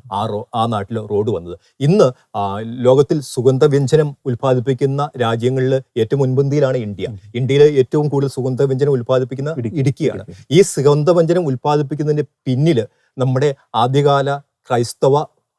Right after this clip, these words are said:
Speaker 1: പുരോഹിതരുടെ നേതൃത്വത്തിൽ ക്രൈസ്തവ പുരോഹിതരോട് തോളോട് തോൾ ചേർന്ന് നിന്ന, ആ, മലമ്പനിയോടും കാട്ടുമൃഗങ്ങളോടും, ആ, അതുപോലെ തന്നെ പാർശ്വവ്യാധികളോടൊക്കെ പടവെട്ടി അധ്വാനിച്ച കർഷകന്റെ, ക്രൈസ്തവന്റെ വിയർപ്പുണ്ട് എന്ന്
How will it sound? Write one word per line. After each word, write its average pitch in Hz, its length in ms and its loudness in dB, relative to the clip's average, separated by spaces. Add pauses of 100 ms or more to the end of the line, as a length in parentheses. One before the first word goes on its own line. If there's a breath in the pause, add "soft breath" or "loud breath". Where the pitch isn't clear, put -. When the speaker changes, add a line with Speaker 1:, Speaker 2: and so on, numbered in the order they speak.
Speaker 1:
പുരോഹിതരുടെ 139 600 2 (100)
നേതൃത്വത്തിൽ 123 500 0 (380)
ക്രൈസ്തവ 123 380 0
പുരോഹിതരോട് 135 420 4 (120)
തോളോട് 131 340 6
തോൾ - 140 4 (100)
ചേർന്ന് 131 300 4
നിന്ന, 120 200 -2 (300)
ആ, 110 100 -4
മലമ്പനിയോടും 127 640 2 (260)
കാട്ടുമൃഗങ്ങളോടും, 135 760 4 (300)
ആ, - 20 -2 (340)
അതുപോലെ 123 260 0
തന്നെ 127 220 0
പാർശ്വവ്യാധികളോടൊക്കെ 131 800 0 (120)
പടവെട്ടി 127 460 0 (120)
അധ്വാനിച്ച 127 560 -4 (280)
കർഷകന്റെ, 131 600 -4 (220)
ക്രൈസ്തവന്റെ 135 680 0 (220)
വിയർപ്പുണ്ട് 147 720 4 (400)
എന്ന് 175 260 0